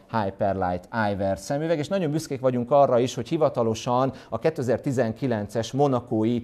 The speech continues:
nagydíjon tudtuk, Forma egyes nagydíjon tudtuk bemutatni ezt a szemüveget.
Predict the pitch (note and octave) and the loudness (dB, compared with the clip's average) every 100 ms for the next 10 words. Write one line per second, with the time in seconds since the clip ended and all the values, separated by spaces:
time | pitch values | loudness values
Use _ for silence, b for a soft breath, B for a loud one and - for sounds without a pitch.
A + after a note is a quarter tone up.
0 | B - B2 A#2 A#2 G#2+ G2+ G2 A#2+ A#2 | B -2 0 2 0 0 -2 -4 -6 -6
1 | A2 - C3+ B2+ G#2+ G2+ - A#2+ A2+ G#2 | -10 0 2 2 0 -2 -4 -2 0 0
2 | F#2+ F#2+ A2 G#2 G2 G#2+ G#2 G2+ G2 G#2 | -4 -4 -8 -4 0 2 2 -2 -2 -2
3 | G2+ - F#2+ G2 F#2 E2+ D2 - | -4 -6 -8 -6 -4 -6 -8 -14